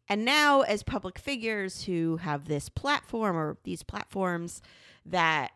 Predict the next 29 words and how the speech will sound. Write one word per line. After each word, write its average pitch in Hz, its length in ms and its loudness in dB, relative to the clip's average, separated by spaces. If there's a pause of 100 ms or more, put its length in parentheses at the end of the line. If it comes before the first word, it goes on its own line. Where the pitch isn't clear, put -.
you 175 140 -4
know, 147 100 -4
we 165 460 -4
are 165 80 -2
very 151 400 -2
honest 254 480 0
on, 185 280 -4
and 165 120 -6
we 156 80 -8
get 156 140 -10
a 151 60 -6
lot 131 180 -4
of 165 80 -10
feedback 220 680 -2
and 170 80 -4
we 160 80 -2
get 151 160 -4
a 151 60 -4
lot 120 240 -4
of - 200 -8
reviews, 294 760 -4
and 185 100 -4
most 190 220 -6
of 196 60 -12
them 196 140 -6
are 208 80 -4
beautiful 220 540 -8
and 180 160 -6
wonderful. 240 680 -4